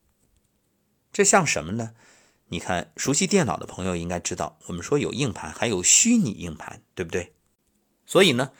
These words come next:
西西完全可以虚拟脾脏，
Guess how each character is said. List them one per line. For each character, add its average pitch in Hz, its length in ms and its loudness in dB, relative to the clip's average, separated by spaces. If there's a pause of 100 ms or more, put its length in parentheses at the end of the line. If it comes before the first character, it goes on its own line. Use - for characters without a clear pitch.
(120)
西 - 180 0
西 - 140 6
完 123 180 4
全 120 220 0
可 107 140 2
以 82 240 0 (200)
虚 - 360 4
拟 107 240 2
脾 - 260 -8
脏， - 300 -2